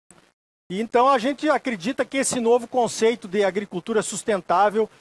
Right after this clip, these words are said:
ele tem que ter um, uma, ah, algum valor de mercado, né? Porque hoje, pra finalizar, a gente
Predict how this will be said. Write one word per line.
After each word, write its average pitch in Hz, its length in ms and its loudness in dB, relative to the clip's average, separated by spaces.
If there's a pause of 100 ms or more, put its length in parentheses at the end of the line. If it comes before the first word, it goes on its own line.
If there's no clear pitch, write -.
(240)
ele 196 220 0
tem 220 220 0
que 220 120 -8
ter 208 440 2
um, 196 640 -2
uma, 160 760 0 (560)
ah, 151 500 -4
algum 190 320 0
valor 269 500 4
de 185 100 -2
mercado, 151 600 0
né? 208 160 0
Porque 208 320 -6
hoje, 247 520 2 (600)
pra 240 160 2
finalizar, 185 880 0
a 170 80 2
gente 208 760 0